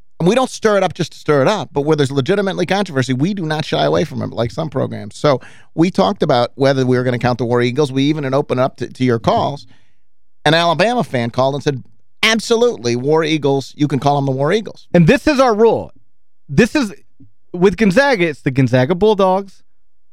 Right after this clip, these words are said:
Speaker 2: or the Zags, but they cannot be the Gonzaga Zags.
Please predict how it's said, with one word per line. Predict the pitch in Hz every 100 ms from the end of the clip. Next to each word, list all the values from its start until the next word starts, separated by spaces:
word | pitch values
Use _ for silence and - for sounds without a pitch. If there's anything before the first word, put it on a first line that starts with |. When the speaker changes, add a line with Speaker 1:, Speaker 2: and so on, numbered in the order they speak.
| - -
Speaker 2:
or | 147 165 170 - - 151
the |
Zags, | 123 151 180 80 - - - - -
but | 143
they | 143
cannot | - 139 175 165
be | 165
the | 156
Gonzaga | 139 113 107 131
Zags. | 220 160 - -